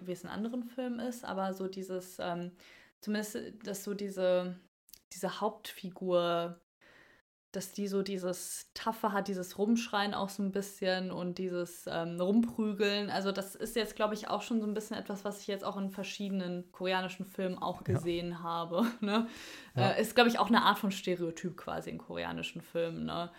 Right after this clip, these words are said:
Speaker 1: Ähm, das hab ich da, das
Speaker 2: Genau,
Speaker 1: ist, glaub ich,
Speaker 2: ja.
Speaker 1: so die Art Humor, die
Speaker 2: Genau,
Speaker 1: da
Speaker 2: so
Speaker 1: so ein
Speaker 2: ein, so ein
Speaker 1: bisschen
Speaker 2: paar markige Sprüche irgendwie und ständig dieses, dieses
Speaker 1: Mhm.
Speaker 2: Fluchen. Es gibt so eine
Speaker 1: Ja.
Speaker 2: Szene, die, die f-,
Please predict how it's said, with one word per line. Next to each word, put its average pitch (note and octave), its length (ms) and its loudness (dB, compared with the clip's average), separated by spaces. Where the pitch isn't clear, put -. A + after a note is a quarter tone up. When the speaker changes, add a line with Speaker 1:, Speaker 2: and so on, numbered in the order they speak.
Speaker 1:
Ähm, F3 500 2
das F#3+ 560 -2
hab F#3 180 -2
ich F3+ 220 -4
da, F3 520 -2
das G3 120 0
Speaker 2:
Genau, A#2+ 240 8
Speaker 1:
ist, B2+ 60 12
glaub - 0 -
ich, A2+ 100 10
Speaker 2:
ja. F3 60 8
Speaker 1:
so F#3 80 0
die F#3+ 140 0
Art F#3 280 4
Humor, F3 400 2
die F3 100 2
Speaker 2:
Genau, B2 100 12
Speaker 1:
da A#2+ 60 12
Speaker 2:
so B2 80 8
Speaker 1:
so B2 60 8
ein - 0 -
Speaker 2:
ein, - 120 0
so B2 100 4
ein - 20 4
Speaker 1:
bisschen A2 80 2
Speaker 2:
paar B2 100 12
markige A2+ 460 6
Sprüche A2+ 480 2
irgendwie G#2 440 0
und A2 140 -4
ständig A2 240 4
dieses, A2+ 160 0
dieses F3+ 280 4
Speaker 1:
Mhm. - 40 -10
Speaker 2:
Fluchen. A#2 480 0
Es - 100 -10
gibt - 140 4
so - 140 6
eine D#3 280 10
Speaker 1:
Ja. F#3+ 100 6
Speaker 2:
Szene, D#3+ 500 8
die, D#3 320 6
die D#3 100 8
f-, - 260 -2